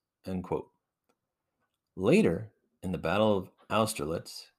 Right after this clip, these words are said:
Oudinot's grenadiers were used as a reserve force for Marshal Soult's men, who captured the Pratzen Heights that secured Napoleon's victory. Previous to this battle, Oudinot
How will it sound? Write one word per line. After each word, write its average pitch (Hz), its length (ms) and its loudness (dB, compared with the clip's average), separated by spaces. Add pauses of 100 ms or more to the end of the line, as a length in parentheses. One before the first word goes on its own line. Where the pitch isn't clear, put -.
(720)
Oudinot's 131 440 6
grenadiers 98 800 -2 (160)
were 98 140 -4
used 107 320 2
as 98 140 4
a 98 60 4
reserve 95 460 4
force - 540 -6 (100)
for - 120 -8
Marshal 90 380 0
Soult's - 480 -2
men, 82 380 -8 (880)
who 90 100 -2
captured 104 400 0
the 90 80 -2
Pratzen - 480 -2
Heights 92 500 -4
that 78 200 -4
secured 92 680 0
Napoleon's 87 460 -2
victory. - 440 -8 (1200)
Previous 214 320 6
to - 120 -2
this 82 140 -2
battle, 78 420 -4 (920)
Oudinot 127 640 4